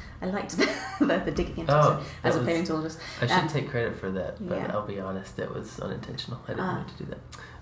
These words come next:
Speaker 2: but I should have taken credit for it. <laughs> Um, yeah, so the, you mentioned cycling. You know, you
Speaker 1: Oh.
Speaker 2: like to go on long cycle. In fact, your earrings are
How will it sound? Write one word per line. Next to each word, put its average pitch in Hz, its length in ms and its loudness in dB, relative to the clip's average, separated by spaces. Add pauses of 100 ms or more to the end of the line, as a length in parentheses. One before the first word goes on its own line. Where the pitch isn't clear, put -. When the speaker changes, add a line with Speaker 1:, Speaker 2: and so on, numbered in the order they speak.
Speaker 2:
but 104 160 6
I - 80 2
should - 180 -6
have - 120 -6 (180)
taken - 260 -8
credit 117 240 -6
for - 140 -12
it. - 1400 2
<laughs> - 680 -8
Um, 127 340 2 (140)
yeah, - 100 2
so - 160 -2
the, - 400 -2 (540)
you 131 80 0
mentioned 123 280 -2
cycling. 104 440 -4 (100)
You 101 80 -8
know, 160 80 2
you 254 40 6
Speaker 1:
Oh. 262 40 4
Speaker 2:
like 240 80 0
to - 60 -6
go 104 80 -2
on 101 100 -4
long 101 160 -4
cycle. - 320 -6
In 131 60 -4
fact, 131 160 2
your 113 100 -4
earrings 101 480 -4
are 92 160 -8